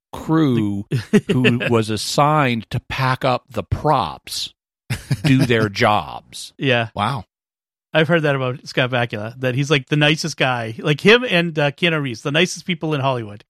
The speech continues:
Speaker 3: Yeah.
Speaker 2: I've heard that. So, speaking of Seven, th-, it's interesting the character is, she's a bit of a halfway point between the Borg Queen, who was just in First Contact, which had just come out,
Speaker 3: Mm-hmm.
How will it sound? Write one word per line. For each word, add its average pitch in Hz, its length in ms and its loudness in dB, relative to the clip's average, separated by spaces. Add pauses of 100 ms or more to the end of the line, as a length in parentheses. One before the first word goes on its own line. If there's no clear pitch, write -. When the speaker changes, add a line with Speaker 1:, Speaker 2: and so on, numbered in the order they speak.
(460)
Speaker 3:
Yeah. 90 120 -8
Speaker 2:
I've 127 140 -2
heard 123 160 -2
that. 101 220 -12 (720)
So, 262 320 2
speaking 320 340 2
of 349 80 2
Seven, 131 540 0 (420)
th-, 214 220 -2
it's - 180 0
interesting 285 460 0
the 180 80 0
character 160 840 0 (300)
is, 165 400 2 (340)
she's 208 200 0
a 208 40 2
bit 294 180 -2
of 370 100 -2
a 277 40 -2
halfway 220 500 4
point 175 340 -2
between 165 480 0 (340)
the 160 80 4
Borg 240 360 0
Queen, 156 380 2
who 208 140 -2
was 196 200 2
just - 420 0
in 214 260 0 (320)
First 196 240 2
Contact, 208 540 2
which 151 100 -4
had 143 120 -4
just 135 180 -6
come 131 140 2
out, 107 260 -2 (360)
Speaker 3:
Mm-hmm. 107 200 -4